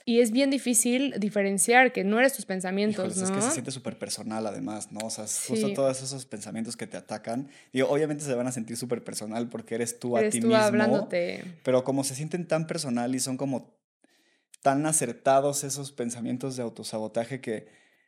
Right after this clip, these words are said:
Speaker 2: es bien difícil no identificarte con ellos, ¿no? O sea, esa práctica de meditación yo creo que es de las más avanzadas, como no identificarte con esos pensamientos de
Speaker 1: Ujú.
Speaker 2: autosabotaje e inseguridades.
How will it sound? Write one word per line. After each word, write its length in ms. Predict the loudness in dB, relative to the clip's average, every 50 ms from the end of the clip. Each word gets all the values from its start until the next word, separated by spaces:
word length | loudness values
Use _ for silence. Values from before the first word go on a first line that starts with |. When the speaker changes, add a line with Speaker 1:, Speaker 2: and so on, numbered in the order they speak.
| _ _ _ _ _ _ _ -6
Speaker 2:
es 200 | -6 -6 -4 -2
bien 180 | -2 -2 -2
difícil 460 | -2 -4 -6 -6 -6 -6 -4 -2 -2 0
no 100 | 0 0
identificarte 600 | 0 -2 -4 -6 -10 -12 -8 -6 -6 -4 -4 -6
con 180 | -6 -6 -6 -4
ellos, 360 | -4 -4 -4 -6 -6 -8 -8
¿no? 240 | -6 -6 -4 -4 -4
O 60 | -6
sea, 260 | -6 -8 -6 -4 -4
esa 200 | -4 -4 -6 -6
práctica 360 | -6 -8 -8 -6 -6 -6 -4 -4
de 100 | -4 -6
meditación 500 | -6 -8 -8 -8 -8 -8 -6 -6 -6 -8
yo 120 | -8 -8
creo 180 | -8 -10 -8 -6
que 120 | -6 -6
es 100 | -4 -4
de 80 | -4 -6
las 180 | -6 -6 -8
más 220 | -8 -8 -8 -6 -6
avanzadas, 580 | -6 -6 -6 -6 -6 -6 -6 -4 -4 -6 -6
como 300 | -6 -6 -6 -6 -6 -6 -2
no 240 | 0 2 2 2
identificarte 640 | 2 2 0 -2 -6 -12 -12 -10 -10 -8 -8 -8 -8
con 120 | -8 -8
esos 160 | -10 -10 -12
pensamientos 580 | -10 -6 -4 -4 -2 -2 -2 -2 -2 -2 -2 -2
de 40 | -2
Speaker 1:
Ujú. 60 | -4
Speaker 2:
autosabotaje 640 | -4 -6 -10 -10 -10 -10 -8 -8 -10 -10 -8 -6 -6
e 20 |
inseguridades. 800 | -4 -4 -6 -8 -8 -8 -8 -8 -6 -4 -4 -2 -2 -2 -4 -6